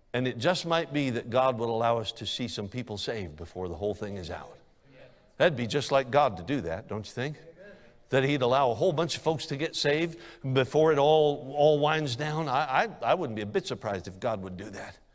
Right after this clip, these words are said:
I'd sure want to be ready to be part of that, wouldn't you? That means we gotta work together in unity. This is not the time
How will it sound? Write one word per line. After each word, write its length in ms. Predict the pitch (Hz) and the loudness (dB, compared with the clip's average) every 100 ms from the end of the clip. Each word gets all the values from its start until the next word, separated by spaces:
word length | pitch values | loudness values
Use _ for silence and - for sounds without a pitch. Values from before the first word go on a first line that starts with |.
| _ _ _ _ _ _ _ _ _ | _ _ _ _ _ _ _ _ _
I'd 200 | 104 123 | -6 -6
sure 200 | 117 127 | -4 -4
want 180 | 113 113 | -2 -4
to 60 | 104 | -4
be 140 | 104 | -6
ready 180 | 98 107 | -4 -6
to 60 | 90 | -6
be 100 | 95 | -8
part 240 | - 117 | -6 -6
of 80 | 80 | -6
that, 180 | 92 - | -8 -8
wouldn't 260 | 113 117 | -12 -10
you? 160 | 147 165 - - _ _ _ _ _ _ _ - - _ _ | -10 -10 -14 -20 _ _ _ _ _ _ _ -20 -20 _ _
That 180 | 123 - | -8 -6
means 220 | 113 104 | -6 -6
we 80 | 117 | -6
gotta 200 | 107 92 | -4 -4
work 260 | 98 95 | -6 -10
together 420 | - 110 95 76 - _ _ _ _ _ _ _ _ _ _ _ _ _ | -12 -10 -10 -12 -20 _ _ _ _ _ _ _ _ _ _ _ _ _
in 160 | 98 101 | -6 -4
unity. 460 | 101 87 71 67 | -4 -6 -10 -10
This 200 | 78 131 | -6 -4
is 140 | 131 135 | -4 -4
not 220 | 143 - | -4 -4
the 60 | |
time 360 | 123 143 120 98 | -8 -4 -4 -6